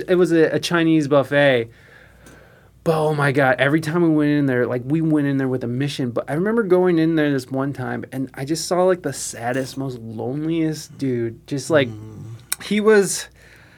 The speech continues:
Speaker 1: I mean, he was, like, two seats big. Like, he was sitting on two seats at, at a table, which was,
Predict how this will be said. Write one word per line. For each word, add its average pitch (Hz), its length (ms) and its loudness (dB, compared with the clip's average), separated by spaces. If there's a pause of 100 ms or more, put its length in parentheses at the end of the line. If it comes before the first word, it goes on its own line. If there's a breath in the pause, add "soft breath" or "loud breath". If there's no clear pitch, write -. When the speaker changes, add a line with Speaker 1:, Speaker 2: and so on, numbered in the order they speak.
(120 soft breath)
Speaker 1:
I 190 100 4
mean, 202 160 4
he 233 100 6
was, 254 160 6
like, 190 220 8
two 220 280 2
seats 214 420 -2
big. 180 480 4
Like, 151 240 0
he 160 180 0
was 170 180 0
sitting 156 260 2
on 139 180 0
two 156 180 -2
seats 151 580 -4 (500 soft breath)
at, 170 260 4
at 180 180 6
a 165 60 0
table, 143 540 4
which 135 280 0
was, - 500 -12